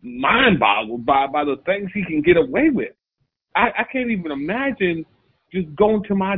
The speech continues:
job lying to all the people there, uh, saying whatever I wanted in front of whoever I wanted.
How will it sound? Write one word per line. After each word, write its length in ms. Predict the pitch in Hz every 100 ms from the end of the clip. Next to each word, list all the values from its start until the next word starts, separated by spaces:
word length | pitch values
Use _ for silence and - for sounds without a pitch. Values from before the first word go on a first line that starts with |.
| 151
job 540 | 170 202 226 175 135 131 _ _ _ _ _ _ _ _ _ _ _ _ _ _
lying 440 | - 147 208 208 196
to 80 | 202
all 160 | 196
the 80 | 180 -
people 300 | 226 220 170
there, 440 | 147 147 139 139 151 _ _ _ _ _ _ _ -
uh, 380 | 143 135 117 92 _
saying 320 | 202 196 190
whatever 800 | 175 170 - _ - 214 190 185 -
I 180 | 170 160
wanted 540 | 147 185 214 196 175 -
in 120 | 139 -
front 160 | 190 185
of 80 | 147 -
whoever 640 | 226 254 - 190 294 269 143
I 100 | 113
wanted. 420 | 110 107 107